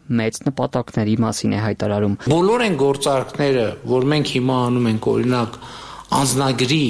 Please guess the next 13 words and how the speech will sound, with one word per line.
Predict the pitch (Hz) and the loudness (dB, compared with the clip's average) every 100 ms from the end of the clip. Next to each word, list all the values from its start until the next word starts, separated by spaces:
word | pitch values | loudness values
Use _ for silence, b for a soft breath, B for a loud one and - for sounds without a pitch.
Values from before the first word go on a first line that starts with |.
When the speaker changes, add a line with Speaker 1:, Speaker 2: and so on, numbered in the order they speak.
| 98 107 - | -2 -8 -4
Speaker 2:
օգտագործմամբ, | 120 - 117 110 117 107 - 139 180 233 226 B B B | -4 -2 -2 0 0 0 0 2 2 0 -2 B B B
մենք | 147 214 208 | 0 2 0
այս | - | 0
գործընթացի | 151 160 165 156 156 151 180 | 0 0 0 0 0 2 2
արդյունքում | 143 135 - 131 123 175 208 | 2 0 0 -2 0 0 2
պետքա, | 143 135 - 165 | 0 -2 0 0
ը, | 180 - - - - - - - 120 | 0 -6 -16 -18 -18 -18 -4 0 2
հնարավորություն | 110 147 147 143 139 143 139 175 170 | 2 2 2 4 4 4 2 0 0
ունենանք | 151 139 143 151 190 190 - - | 2 2 2 2 0 -2 -6 -4
իրականացնել | 127 131 131 139 135 135 - - 180 208 202 - - - | 0 2 2 0 0 0 -2 0 0 2 -2 -6 -20 -6
ուղղակի | - 139 131 131 180 | 0 2 2 0 0
մեր | 151 - | 2 0
տանը, | - 151 165 | -2 0 0